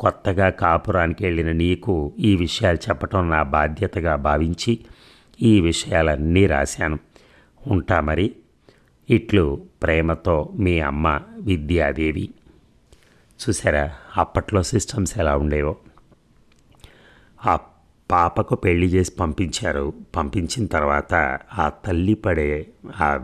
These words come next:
ఆవేదన చూడండి ఎలా ఉందో. రేపు నా కూతురికి ఏ ప్రాబ్లం రాకూడదు, అంత హాయిగా ఉండాలి, అంటే ప్రశాంతంగా ఉండాలి, హ్యాపీగా బతకాలి అమ్మాయి అని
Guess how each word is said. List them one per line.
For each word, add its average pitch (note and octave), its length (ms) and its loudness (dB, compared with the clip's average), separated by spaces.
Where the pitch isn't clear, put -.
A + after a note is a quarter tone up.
ఆవేదన D#2 540 0
చూడండి D2+ 500 -6
ఎలా C#2 220 -4
ఉందో. C#2+ 300 -6
రేపు F2 260 -2
నా E2 120 0
కూతురికి G2+ 540 0
ఏ D2+ 120 0
ప్రాబ్లం D#2 480 -2
రాకూడదు, D2+ 720 -4
అంత E2 360 -4
హాయిగా D#2 640 0
ఉండాలి, D2 520 -2
అంటే E2 200 -6
ప్రశాంతంగా D2+ 800 -4
ఉండాలి, D2 520 -4
హ్యాపీగా D#2 540 -2
బతకాలి D2 600 -6
అమ్మాయి C#2 460 -6
అని F2 140 -12